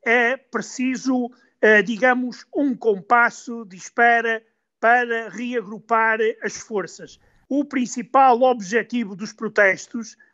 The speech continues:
além da libertação de Navalny, é também preparar a oposição para as eleições em outubro. E manter uma onda de, de protestos deste tipo durante tantos meses,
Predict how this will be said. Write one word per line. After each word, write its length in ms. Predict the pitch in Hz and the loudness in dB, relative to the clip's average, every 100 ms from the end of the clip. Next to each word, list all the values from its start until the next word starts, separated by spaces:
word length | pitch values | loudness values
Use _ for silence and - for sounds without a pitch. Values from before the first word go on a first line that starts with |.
| - | 0
além 400 | 202 202 254 226 | 2 4 0 -2
da 100 | 214 | -8
libertação 680 | 214 196 185 214 - 220 | -8 -14 -10 -10 -8 -10
de 80 | 190 | -8
Navalny, 640 | 190 185 196 202 220 226 262 _ _ _ | -6 -6 0 -2 -2 -10 -16 _ _ _
é 200 | - 262 | -2 -2
também 520 | 254 254 240 254 262 | 0 -4 -2 -6 -6
preparar 800 | 226 277 269 247 208 208 214 247 254 254 _ _ | -8 -8 -4 0 2 2 2 0 -4 -10 _ _
a 160 | - 254 | 2 2
oposição 840 | 247 240 190 190 175 - 247 254 254 | 2 -2 -14 -16 -12 0 0 0 -8
para 480 | - 262 262 262 - | -4 -2 -2 -4 -2
as 240 | 262 202 | -2 -2
eleições 760 | 240 240 202 - 262 254 233 - - | -6 -8 -8 -6 -4 -4 -8 -16 -4
em 220 | 240 254 | -2 -2
outubro. 640 | 247 - 254 208 190 143 _ _ _ _ _ _ _ - | -4 -2 -2 0 -6 -8 _ _ _ _ _ _ _ 0
E 100 | 240 | 4
manter 520 | 254 240 214 285 294 | 6 4 2 -2 0
uma 180 | 262 233 | -2 4
onda 340 | 233 269 254 | 4 4 0
de, 280 | 214 269 214 | -2 -2 -2
de 80 | 196 | -4
protestos 800 | - 226 - 233 202 - - - | -10 -8 0 0 0 -10 -20 -8
deste 300 | 233 - _ _ | -8 -8 _ _
tipo 500 | 254 226 - 175 139 _ _ _ - | -4 -4 -8 -16 -16 _ _ _ 0
durante 560 | 208 233 247 233 - | 4 6 4 2 -6
tantos 420 | _ 254 226 - | _ 0 0 -12
meses, 580 | 202 208 214 214 254 - | -6 -2 -2 -4 -18 -20